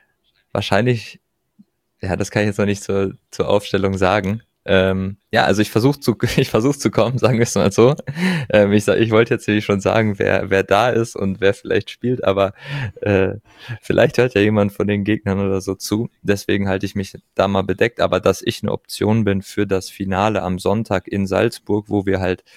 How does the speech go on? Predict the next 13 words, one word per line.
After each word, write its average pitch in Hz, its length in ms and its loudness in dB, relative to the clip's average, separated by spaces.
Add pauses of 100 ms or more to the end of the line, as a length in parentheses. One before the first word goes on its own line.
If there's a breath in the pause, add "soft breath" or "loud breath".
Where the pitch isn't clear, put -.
(340 loud breath)
quasi 98 420 0
ein 113 300 2
Ligaspiel, 127 880 0 (400)
ähm, 101 540 -2 (240)
um 107 240 -2
den 95 340 -2 (320)
Titel 131 480 -2 (120)
gegen 98 300 -2
ein 95 200 -4
anderes 101 480 -4
Team 113 340 -4 (840)
aus 101 340 0
Mauthausen, 101 760 0